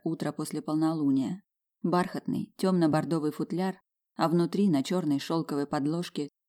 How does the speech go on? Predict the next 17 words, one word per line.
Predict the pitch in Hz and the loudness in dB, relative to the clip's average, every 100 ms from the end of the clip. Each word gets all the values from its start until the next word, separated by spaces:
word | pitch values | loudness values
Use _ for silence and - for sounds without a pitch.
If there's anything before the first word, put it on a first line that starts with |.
| _ - | _ 0
тонкая | 196 196 143 143 | 2 2 0 -2
серебряная | 160 165 160 170 165 160 | 0 0 0 0 0 0
цепочка | 175 - 208 - 147 | -4 -2 -4 -2 -6
и | - 180 | -2 -2
кулон | - 185 151 135 | 0 0 2 2
в | 127 | 2
виде | 143 135 139 - | 0 0 -4 -4
воющего | 139 156 143 - 135 139 | -4 -2 -2 -4 -2 0
на | 139 | 2
луну | 143 143 139 | 4 2 2
волка. | 147 131 - 170 175 _ _ _ _ | 0 -2 -4 -10 -12 _ _ _ _
Изящный, | 254 180 160 190 180 147 135 170 - | 2 4 6 4 2 2 2 0 -6
украшенный | 165 196 202 202 180 175 | 0 2 2 2 2 4
лишь | 175 - | 2 2
несколькими | 208 208 - 151 151 | 0 0 -4 0 2
драгоценными | 135 139 147 - 175 151 143 | 2 2 0 0 2 2 2
камнями | 147 147 165 190 175 | 0 0 0 0 -2